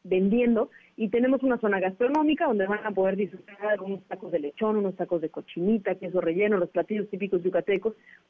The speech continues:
Tenemos varias activaciones como un paseo de flores. Estamos hablando de decenas de miles de flores que conforman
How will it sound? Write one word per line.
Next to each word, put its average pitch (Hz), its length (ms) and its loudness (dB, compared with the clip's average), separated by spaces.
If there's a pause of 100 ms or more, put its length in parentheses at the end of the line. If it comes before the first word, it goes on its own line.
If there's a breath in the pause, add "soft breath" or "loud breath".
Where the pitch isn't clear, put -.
Tenemos 240 340 2
varias 247 300 0
activaciones 208 680 -4
como 196 180 -2
un 214 120 0
paseo 208 400 0
de 202 120 0
flores. 190 380 -2
Estamos 202 340 -6
hablando 190 280 0
de 180 120 2
decenas 220 500 0
de 202 80 2
miles 196 260 2
de 180 120 -2
flores 196 280 0
que - 120 -2
conforman 196 640 -2